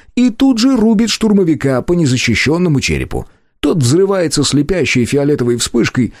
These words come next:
а клинок проваливается дальше, в грудь. Рывком вырвав клинок из выпотрошенной брони, резко приседаю и рублю коленные суставы следующему некрогромиле. Тот начинает медленно падать, и в него врезается заряд из пулемета, ставя точку на этом противнике.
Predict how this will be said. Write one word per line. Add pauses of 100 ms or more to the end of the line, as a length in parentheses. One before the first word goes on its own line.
а
клинок
проваливается
дальше, (100)
в
грудь. (300)
Рывком
вырвав
клинок
из
выпотрошенной
брони, (180)
резко
приседаю
и
рублю
коленные
суставы
следующему
некрогромиле. (400)
Тот
начинает
медленно
падать, (180)
и
в
него
врезается
заряд
из
пулемета,
ставя
точку
на
этом
противнике.